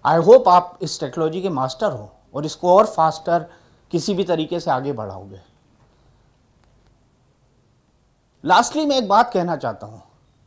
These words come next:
दुनिया में कोई चीज इम्पॉसिबल नहीं है, कोई भी चीज,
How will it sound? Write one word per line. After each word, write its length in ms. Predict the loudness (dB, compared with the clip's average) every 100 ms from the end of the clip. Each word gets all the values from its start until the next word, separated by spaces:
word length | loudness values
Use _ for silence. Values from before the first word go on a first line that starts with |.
| _ _ _ _ _ _ _
दुनिया 260 | 0 4 4
में 160 | 2 4
कोई 200 | 4 2
चीज 180 | -2
इम्पॉसिबल 500 | -4 -2 -4 -6 -10
नहीं 160 | -12 -18
है, 160 | _ _ _ _ _ _
कोई 200 | 6 6
भी 120 | 6 0
चीज, 320 | -6 -20